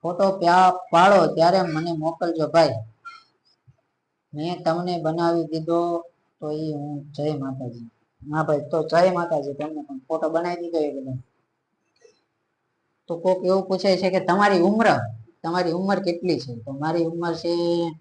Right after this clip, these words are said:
એકવીસ પૂરા થઈ ગયા છે, બાવીસ નું રનિંગ છે ભાઈ. ઓરિજિનલ અને સાચું, જો ભાઈ.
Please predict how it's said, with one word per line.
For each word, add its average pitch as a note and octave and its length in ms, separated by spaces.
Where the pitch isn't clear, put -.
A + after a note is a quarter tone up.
એકવીસ G3 440
પૂરા F#3 220
થઈ F#3 180
ગયા G3 200
છે, F#3+ 140
બાવીસ E3+ 340
નું D3 180
રનિંગ E3 340
છે B2 180
ભાઈ. A#3 140
ઓરિજિનલ F#3+ 520
અને E3 200
સાચું, E3 480
જો G3+ 140
ભાઈ. A#3+ 280